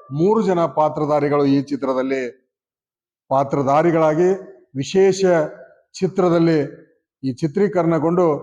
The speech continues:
ಇವತ್ತು ಬಿಡುಗಡೆಗೆ ಸಿದ್ಧ ಆಗಿರ್ತಕ್ಕಂಥದ್ದು ಬಹಳ ಹೆಮ್ಮೆ ಪಡ್ತಕ್ಕಂಥ ವಿಚಾರ. ಹಾಗಾಗಿ ಇನ್ನೊಂದು ವಿಶೇಷ ಏನಪ್ಪಾ ಅಂದ್ರೆ, ಈ ಸುಪ್ರಿಯಾ ನಿಪ್ಪಾಣಿಯವರು ನಿರ್ದೇಶನ ಮಾಡಿರ್ತಕ್ಕಂಥವ್ರು, ಅವರು ಕೂಡ ರಬಕವಿ ಅವರೇ, ನಮ್ಮ ಜಮಖಂಡಿ ತಾಲೂಕಿನವರೇ ಅಂತಕ್ಕಂಥದ್ದು ಕೂಡ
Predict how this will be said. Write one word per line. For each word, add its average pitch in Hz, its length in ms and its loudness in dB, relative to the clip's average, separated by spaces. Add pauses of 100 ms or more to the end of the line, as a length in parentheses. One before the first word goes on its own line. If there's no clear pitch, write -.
(200)
ಇವತ್ತು 143 340 -2
ಬಿಡುಗಡೆಗೆ 175 480 0
ಸಿದ್ಧ 160 260 -4
ಆಗಿರ್ತಕ್ಕಂಥದ್ದು 151 840 -2 (460)
ಬಹಳ 165 180 2
ಹೆಮ್ಮೆ 151 300 -2
ಪಡ್ತಕ್ಕಂಥ 131 480 -6
ವಿಚಾರ. 120 360 -4 (760)
ಹಾಗಾಗಿ 180 380 2 (720)
ಇನ್ನೊಂದು 190 260 0
ವಿಶೇಷ 202 360 -2
ಏನಪ್ಪಾ 180 280 0
ಅಂದ್ರೆ, 190 200 2 (460)
ಈ 143 40 2
ಸುಪ್ರಿಯಾ 175 560 2
ನಿಪ್ಪಾಣಿಯವರು 185 600 0
ನಿರ್ದೇಶನ 175 520 0
ಮಾಡಿರ್ತಕ್ಕಂಥವ್ರು, 165 720 -2
ಅವರು 160 200 0
ಕೂಡ - 160 -2 (460)
ರಬಕವಿ 151 460 -2
ಅವರೇ, 143 240 0 (300)
ನಮ್ಮ 127 160 -12
ಜಮಖಂಡಿ 135 500 -2 (300)
ತಾಲೂಕಿನವರೇ 147 560 -2
ಅಂತಕ್ಕಂಥದ್ದು 139 600 -6
ಕೂಡ 170 160 -2